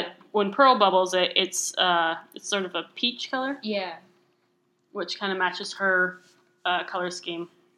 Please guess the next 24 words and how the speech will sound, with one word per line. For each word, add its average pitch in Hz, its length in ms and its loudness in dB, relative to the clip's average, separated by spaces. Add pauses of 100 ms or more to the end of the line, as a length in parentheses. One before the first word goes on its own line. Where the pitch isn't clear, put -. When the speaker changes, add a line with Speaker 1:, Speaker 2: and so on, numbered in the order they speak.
(180)
Speaker 1:
A 202 40 -18
little 180 260 -10 (180)
more, 175 280 -18
yeah. 185 360 -8 (400)
Speaker 2:
Yeah. 220 180 -8 (1120)
Um, 233 560 4 (640)
but 247 320 4 (100)
wait, 302 120 6
let's 349 200 4
go 392 100 0
on 359 200 4
to, 320 220 0
uh, 233 480 2 (200)
Tiger 254 260 -2
Speaker 1:
Tiger - 40 -
Speaker 2:
Millionaire. 277 440 2
That's 220 160 2
our 240 80 4
Speaker 1:
Millionaire. 247 180 0
Speaker 2:
third 226 100 0
one 208 100 0
that - 120 -6
we 185 60 -6
watched, - 560 -6